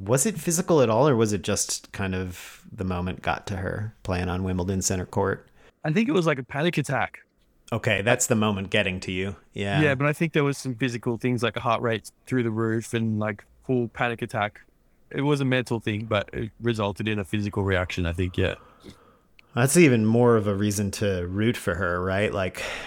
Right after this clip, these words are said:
Speaker 1: just hate to see somebody kinda, like, show all that promise and kinda fall apart. Um,
Speaker 2: Hmm.
Speaker 1: and then, you know, like, you can definitely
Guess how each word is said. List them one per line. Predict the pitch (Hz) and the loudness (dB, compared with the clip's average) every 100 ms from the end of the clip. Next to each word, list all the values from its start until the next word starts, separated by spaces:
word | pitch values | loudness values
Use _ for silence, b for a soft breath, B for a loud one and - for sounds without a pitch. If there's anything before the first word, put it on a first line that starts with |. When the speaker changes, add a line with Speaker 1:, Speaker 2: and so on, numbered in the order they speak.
| B | B
Speaker 1:
just | 139 127 - - - | -2 0 -2 -6 -10
hate | - - 131 - | -10 0 0 2
to | |
see | 101 120 | -2 0
somebody | 104 113 104 104 95 | 0 0 0 0 -2
kinda, | - 107 90 | -2 -2 -2
like, | 92 | -4
show | - 107 | -2 -2
all | 90 | 0
that | 87 82 | -2 -6
promise | - 107 95 - | -4 -2 -2 -2
and | 101 98 | -4 -6
kinda | - 95 98 95 | -6 -6 -6 -8
fall | - - 98 | -8 -2 -2
apart. | 98 104 101 101 - _ | -2 -4 -2 -2 -4 _
Um, | 107 98 95 131 117 | -4 -2 0 0 0
Speaker 2:
Hmm. | 101 | -2
Speaker 1:
and | 95 | -4
then, | 90 85 - - | -4 -6 -8 0
you | 120 | 2
know, | 95 87 - | 2 -4 -4
like, | 101 92 104 | -2 -2 -4
you | 117 | 0
can | 117 92 | 0 0
definitely | 104 123 - 110 107 113 107 104 | 2 2 2 0 0 2 2 0